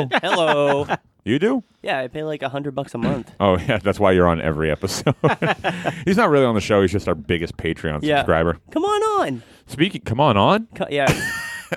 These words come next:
Speaker 2: Jeff
Speaker 1: just realized that Donnie's name is
Speaker 2: Just now you realize that?
Speaker 1: Yeah, just put it together.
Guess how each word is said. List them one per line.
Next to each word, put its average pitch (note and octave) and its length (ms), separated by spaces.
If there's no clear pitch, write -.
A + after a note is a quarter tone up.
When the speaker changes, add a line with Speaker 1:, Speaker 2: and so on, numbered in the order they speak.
Speaker 2:
Jeff E3+ 80
Speaker 1:
just A3+ 180
realized C#4 320
that D#3 160
Donnie's D3+ 440
name D3 200
is A#2 120
Speaker 2:
Just A#2 220
now G#2 140
you B2+ 140
realize D3 300
that? E3+ 200
Speaker 1:
Yeah, D#4+ 120
just D3 220
put D#3+ 100
it D3+ 40
together. D3 340